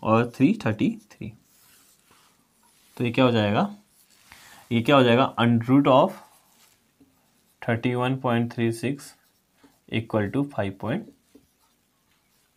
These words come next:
six। ठीक है, तो थर्टी वन पॉइंट थ्री सिक्स कितना होता है? फ़ाइव पॉइंट सिक्स होता है। ठीक है, तो अब ऐसे ही हम लोग क्वेश्चन नंबर फ़ोर्थ को देख लेते हैं एक बार जल्दी से। देखिए, क्वेश्चन नंबर फ़ोर्थ में कह रहा है कि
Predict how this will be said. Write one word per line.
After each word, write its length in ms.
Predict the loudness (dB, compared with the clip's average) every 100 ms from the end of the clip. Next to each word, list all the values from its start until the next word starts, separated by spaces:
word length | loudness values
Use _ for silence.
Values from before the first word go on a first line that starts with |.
| -20
six। 380 | -20 -20 _ -20 0
ठीक 120 | 2
है, 60 | 2 0 -16 -20 -10
तो 80 | -6
थर्टी 260 | 0 2 6
वन 180 | 6 6
पॉइंट 300 | 6 4 4
थ्री 140 | 4
सिक्स 240 | 4 0 0
कितना 260 | -2 2
होता 220 | 4 6 4
है? 80 | 4
फ़ाइव 280 | 4 2 2
पॉइंट 160 | 0 4
सिक्स 340 | 4 2 -4 -10 -14 -16 -20 -20 -4 4
होता 260 | 4 4 -2
है। 180 | -2 2
ठीक 140 | 4
है, 60 | 4 0 -16 -16 -6
तो 60 | 0
अब 200 | 2 6
ऐसे 260 | 6 6 6
ही 40 |
हम 100 | 8
लोग 80 | 8
क्वेश्चन 240 | 6 6
नंबर 160 | 6 6
फ़ोर्थ 260 | 6 4 8
को 120 | 8
देख 140 | 10
लेते 200 | 8 6
हैं 60 | 6
एक 40 |
बार 80 | 6
जल्दी 240 | 6 6 4
से। 140 | 0 -4 -16 -20 _ _ _ _ _ _ _ -20 -20 _ _ -20 _ -20 -20 -20 _ _ _ -20 _ -20 _ -2
देखिए, 300 | 2 2 4
क्वेश्चन 220 | 2 4
नंबर 120 | 4 4
फ़ोर्थ 300 | 4 4 2
में 120 | 2
कह 100 | 4
रहा 120 | 2
है 80 | -2 -14 -20 -20 -20 -2
कि 140 | -2